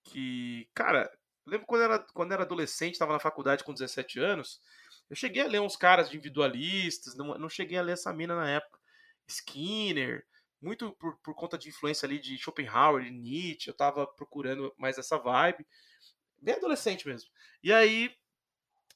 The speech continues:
em determinado momento, eu tava me identificando com aquele individualismo.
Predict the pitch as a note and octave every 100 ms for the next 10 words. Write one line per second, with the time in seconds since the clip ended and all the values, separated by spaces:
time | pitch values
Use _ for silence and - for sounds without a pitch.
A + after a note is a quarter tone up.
0 | _ D3+ F#3+ G3 F#3+ G#3 G#3+ G#3+ F#3 G3+
1 | A#3+ C#4+ C#4+ D4 C4 A#3+ A#3 G#3 G#3+ G#3
2 | - F#3 E3+ D#3+ D#3 D#3 C#3+ C3+ C3+ C3
3 | B2 A#2 G#2+ -